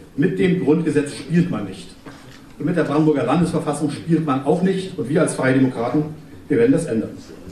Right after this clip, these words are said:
Und natürlich gibt's auch wirtschaftlich Anlass zur Sorge. Wenn man die Entwicklung sieht, die wir gegenwärtig haben, in allen Bereichen, da hat man so ein bisschen den Eindruck, wir sägen an dem Ast, auf dem wir sitzen.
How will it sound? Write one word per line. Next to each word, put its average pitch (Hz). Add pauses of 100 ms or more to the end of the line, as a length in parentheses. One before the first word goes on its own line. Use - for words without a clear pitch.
(1900)
Und 170
natürlich 185
gibt's -
auch 139
wirtschaftlich 196 (100)
Anlass 135
zur 131
Sorge. 107 (300)
Wenn 151
man 160
die 196
Entwicklung 220
sieht, 165
die 175
wir 160
gegenwärtig 147
haben, 113
in 139
allen 170
Bereichen, - (880)
da -
hat 170
man 196
so 170
ein 156
bisschen 156
den 139
Eindruck, 180 (380)
wir 127
sägen 156
an 139
dem 139
Ast, 139
auf -
dem 139
wir 120
sitzen. -